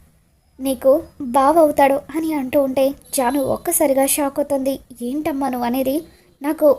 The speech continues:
మామయ్య ఉన్నాడా?" అని అంటూ ఉంటే అప్పుడు లక్ష్మి,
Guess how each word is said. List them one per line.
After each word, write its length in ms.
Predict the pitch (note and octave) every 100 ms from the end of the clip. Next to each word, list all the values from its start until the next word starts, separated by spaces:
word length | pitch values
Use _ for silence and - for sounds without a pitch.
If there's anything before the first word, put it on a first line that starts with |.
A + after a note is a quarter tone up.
| -
మామయ్య 500 | B3+ B3 B3+ D#4+ D4
ఉన్నాడా?" 420 | B3+ C4+ C4+ C4 -
అని 200 | D4 D4+
అంటూ 260 | C#4 A#3 C#4+
ఉంటే 240 | C4+ C4 C4+ C#4+ - _ _ _
అప్పుడు 280 | C#4+ C#4+ C#4+
లక్ష్మి, 440 | C4+ A3+ - C#4